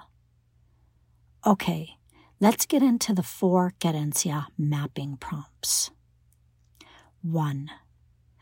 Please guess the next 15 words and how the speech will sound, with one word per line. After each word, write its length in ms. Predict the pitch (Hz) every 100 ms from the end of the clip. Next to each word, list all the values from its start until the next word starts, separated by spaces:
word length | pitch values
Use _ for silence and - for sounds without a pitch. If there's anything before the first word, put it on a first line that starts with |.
| - -
with 160 | - 202
a 60 | 185
piece 460 | - - 247 -
of 160 | 269 -
blank 280 | 226 214 208
paper 380 | 190 180 185
in 100 | 175
front 240 | 185 - 156
of 140 | 147
you 300 | 147 151 151 - _ -
or 180 | 254 285
a 60 |
computer 500 | - 262 - 180 151
screen, 540 | 127 - 135 139 147 156 _ _ _ - - _ -
choose 560 | - 208 185 170 -